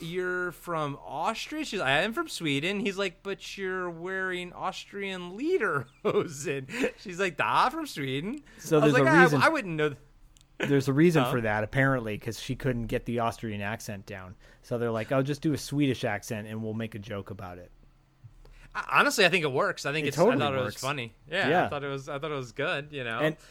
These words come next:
Speaker 2: also, it's funny that Beeks is reading a book by G. Gordon Liddy. G. Gordon Liddy's the guy
Speaker 1: Oh.
Speaker 2: that broke into, uh, you know, the Watergate Tower.
Speaker 1: Mm-hmm.
Speaker 2: So, and he's kind of like a water,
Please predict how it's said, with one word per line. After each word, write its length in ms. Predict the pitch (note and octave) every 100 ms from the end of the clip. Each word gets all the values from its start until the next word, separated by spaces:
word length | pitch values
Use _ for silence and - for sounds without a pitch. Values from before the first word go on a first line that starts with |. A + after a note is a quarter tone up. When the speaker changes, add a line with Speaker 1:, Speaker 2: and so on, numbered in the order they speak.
| -
Speaker 2:
also, 420 | D#3 E3+ F3+ C3 -
it's 220 | E3+ C3+
funny 240 | - F#3 F3
that 240 | C3+ G#2
Beeks 280 | C3+ C#3+ -
is 140 | A#2
reading 360 | A#2+ B2+ B2 A#2+
a 60 |
book 360 | G#2 G2+ A#2+ -
by 120 | A2+
G. 260 | G#2 A2+ A2+
Gordon 420 | A2 A2 G#2+ G2
Liddy. 360 | G2 G2+ A#2+ - _ - - - A2+
G. 160 | B2
Gordon 280 | A#2 B2 A#2
Liddy's 300 | A2+ G#2+ G#2
the 80 | G#2
guy 100 | A2
Speaker 1:
Oh. 40 |
Speaker 2:
that 180 | G#2+ -
broke 280 | B2 A2 -
into, 480 | G#2+ G2+ G#2+ G#2 G2+
uh, 420 | F#2+ F#2+ F#2 F#2+ _ -
you 120 | A2+
know, 80 | G2+
the 100 | G2+
Watergate 580 | G#2+ A2 A#2+ C3 C#3+ -
Tower. 420 | D3+ D#3 F#3 F#3+ - - - -
Speaker 1:
Mm-hmm. 80 | C#3
Speaker 2:
So, 640 | D3 C3+ B2+ A#2+ A2+ A2 - _ _ _
and 140 | C#3 B2+
he's 260 | C3 C3 -
kind 300 | C3 B2 B2+
of 160 | A#2+
like 220 | B2 B2
a 80 | B2
water, 460 | A2+ A#2 A#2 A#2